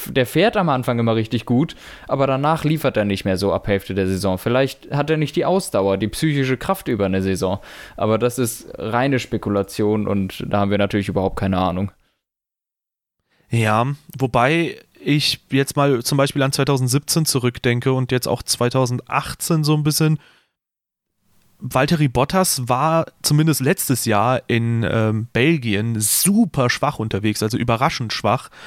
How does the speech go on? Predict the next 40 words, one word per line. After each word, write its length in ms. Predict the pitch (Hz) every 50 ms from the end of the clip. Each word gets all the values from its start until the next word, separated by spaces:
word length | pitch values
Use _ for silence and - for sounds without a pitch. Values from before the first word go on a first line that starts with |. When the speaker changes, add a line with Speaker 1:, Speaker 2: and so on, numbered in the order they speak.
| - - - -
Speaker 2:
Der 120 | 135 117
wurde, 120 | 131 135 135
glaub 140 | 127 131 135
ich, 100 | 131 -
beim 140 | 131 123
Safety 300 | 117 - 143 147 - -
Car 180 | 135 - 117 117
Restart 340 | 123 123 - - 123 120 -
von 180 | - 123 117
zwei 260 | - - - 127 123 117
Autos 340 | 123 147 143 131 120 -
gleich 240 | - 110 101 107 110
geschluckt, 460 | - 127 120 - - 123 127 - -
von 100 | - 113
Speaker 1:
Ja. 100 | 117 107
Speaker 2:
Räikkönen 600 | 110 113 110 107 110 110 127 127 - 139 127 117
und 180 | - 143 151 -
Ricciardo. 580 | 127 120 - - 123 120 135 135 120 117 131 - - _ _ _ _ _ _ _ _ _ _ _ _ _ _ _ _ _ _ _ _ _ _ _ _ _ _ _
Und 260 | 139 135 135 120 -
da 240 | 131 127 139 151 160
bist 320 | 147 - 156 160 - -
du 60 | 156
ja 160 | 147 147 135
eigentlich 420 | - 98 131 143 147 151 151 147 -
in 100 | 147 143
so 120 | 127 139
einer 180 | 135 135 127 123
Phase, 680 | - - 131 123 143 156 143 131 147 147 143 135 123
wo 140 | 127 127 131
du 100 | 135 131
dich 220 | 123 127 123 -
zuvor 380 | - - 131 - - 135 131 131
ein 80 | 131
bisschen, 560 | 127 127 - - 127 127 123 123 123 123 123 -
äh, 120 | - -
rehabilitieren 960 | 120 120 117 117 123 123 123 123 120 127 127 127 - - - 214 226 156 123
kannst, 580 | - 113 107 110 117 - - - - - - - _ _
psychisch 640 | - - - - 123 120 117 - 123 131 - - -
und 160 | - 120 120
physisch, 520 | - - 131 123 117 120 131 151 - -